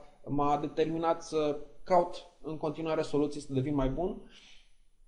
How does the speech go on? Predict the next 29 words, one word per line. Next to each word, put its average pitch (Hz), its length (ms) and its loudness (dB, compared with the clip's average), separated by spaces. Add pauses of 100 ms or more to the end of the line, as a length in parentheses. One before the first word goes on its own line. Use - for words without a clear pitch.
(340)
Și - 120 -12
bineînțeles, 185 540 0
atâta 147 240 0
timp 160 180 -4
când 151 100 -4
nu - 20 -4
știi 151 140 -6
să - 60 -8
faci, - 440 0
uh, 131 340 2
o 139 100 2
ofertă, 151 640 2
îți 135 160 -2
afectează 135 400 0
venitul. 113 460 -4 (760)
Uh, 160 460 0
iar 170 300 2
ceea 233 160 2
ce 269 160 0 (600)
trebuie - 260 0
să 202 100 -2
știi 202 140 -4
este 202 220 -2
că 185 100 4
serviciile 202 440 2
de 196 80 0
marketing 190 340 -2
sunt 170 140 -8
speciale. 131 540 2